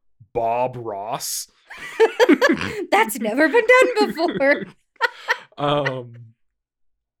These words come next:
Speaker 1: so yeah, we watched Top Gun. We, we rewatched Top Gun Maverick. Did you like it as much this time?
Speaker 2: Yes.
Speaker 1: Same.
Speaker 2: I was still just as stressed.
Speaker 1: Ye-,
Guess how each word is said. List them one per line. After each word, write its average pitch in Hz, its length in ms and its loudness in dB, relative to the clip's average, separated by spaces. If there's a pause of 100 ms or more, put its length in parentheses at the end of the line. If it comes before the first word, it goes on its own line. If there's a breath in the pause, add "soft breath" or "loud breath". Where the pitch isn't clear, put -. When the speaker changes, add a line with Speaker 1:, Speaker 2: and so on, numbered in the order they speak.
(600 loud breath)
Speaker 1:
so - 200 -6
yeah, 170 200 -2
we 143 140 -4
watched 214 340 -4
Top 226 220 -6
Gun. 202 240 -8
We, 190 240 -2 (260)
we - 0 - (340)
rewatched 233 380 -6
Top 190 280 -8
Gun 175 180 -8
Maverick. 139 500 -8 (360 soft breath)
Did 156 160 -12
you 180 120 -6
like 170 300 -6
it 190 80 -6
as 170 220 -6
much 170 240 -10
this 170 180 -10
time? 185 320 -8 (260)
Speaker 2:
Yes. 220 520 -2
Speaker 1:
Same. 131 640 -6
Speaker 2:
I 247 200 2
was 370 280 -2
still 339 580 -2 (200)
just 294 380 0
as 285 180 -4
stressed. - 720 -8
Speaker 1:
Ye-, 139 440 -16